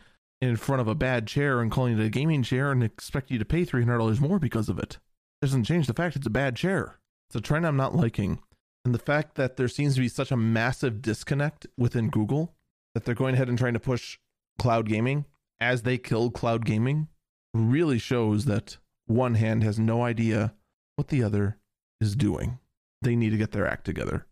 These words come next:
There's no other way to say it. In other interesting news, the Tesla Semi has been spotted. A Tesla Semi has been spotted on an on-ramp. Unfortunately, it was broken down. It's hard to say what caused it to break down.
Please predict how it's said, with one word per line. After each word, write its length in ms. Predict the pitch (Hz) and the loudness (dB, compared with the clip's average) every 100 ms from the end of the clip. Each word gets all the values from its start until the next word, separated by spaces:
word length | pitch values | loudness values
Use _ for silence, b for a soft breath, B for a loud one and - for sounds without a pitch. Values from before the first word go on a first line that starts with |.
| _ _ _ | _ _ _
There's 160 | 104 104 | -2 2
no 140 | 113 | 2
other 100 | 104 | 2
way 100 | 104 | 2
to 80 | 101 | 0
say 200 | - - | -2 -4
it. 200 | - - - _ _ _ - | -4 -8 -14 _ _ _ -4
In 100 | 101 | 0
other 280 | 92 226 214 | 0 0 0
interesting 460 | 110 107 - 104 | 0 0 0 0
news, 420 | 98 92 113 - - _ _ _ | 2 2 0 -2 -14 _ _ _
the 140 | 120 | 0
Tesla 360 | 107 156 202 254 | 0 -2 -2 -4
Semi 380 | - 143 302 262 | -2 -2 0 0
has 140 | 107 | 0
been 140 | 98 104 | -2 -4
spotted. 500 | - 107 65 58 - _ _ _ _ | -2 -2 -2 -4 -8 _ _ _ _
A 80 | 139 | -2
Tesla 300 | 170 165 202 | -2 -2 -4
Semi 280 | 190 180 | -2 0
has 120 | 165 147 | 0 0
been 160 | 147 | -2
spotted 480 | - - 120 113 113 - | -2 -2 0 0 -2 -2
on 120 | 110 | -2
an 120 | 107 101 - | 0 -2 -4
on-ramp. 680 | 139 226 185 107 90 90 - - _ _ _ | -2 0 2 0 0 -2 -4 -10 _ _ _
Unfortunately, 540 | 123 117 143 143 143 - | -4 -2 -2 0 0 0
it 60 | |
was 260 | 123 117 - - | 0 -2 -6 -10
broken 440 | 110 110 104 104 98 | -4 0 0 0 0
down. 380 | 113 98 - - _ _ _ - | 0 -2 -6 -14 _ _ _ -4
It's 160 | 131 | 0
hard 140 | 120 101 | 0 -2
to 60 | |
say 200 | - 95 | -2 0
what 360 | 98 123 156 - - | 2 2 0 -6 -2
caused 280 | 127 104 107 | 0 0 0
it 60 | |
to 60 | 98 | -2
break 240 | 104 101 | -2 -2
down. 280 | 104 98 135 | -2 0 -2